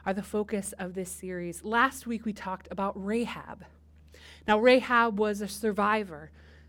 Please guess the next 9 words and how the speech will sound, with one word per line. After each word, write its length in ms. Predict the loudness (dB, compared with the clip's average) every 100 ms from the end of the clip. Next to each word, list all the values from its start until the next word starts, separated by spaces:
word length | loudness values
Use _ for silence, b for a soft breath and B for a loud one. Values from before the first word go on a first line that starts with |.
| -4
We 100 | 4
talked 220 | 4 4
about 160 | 2 0
the 100 | 4
holiness 640 | 6 6 2 -4 -10 -10 -10
of 80 |
survival 800 | -8 -6 -2 -2 -2 -2 -8 -10 B B -8
and 320 | -4 -2 -4 0
all 400 | 2 2 -2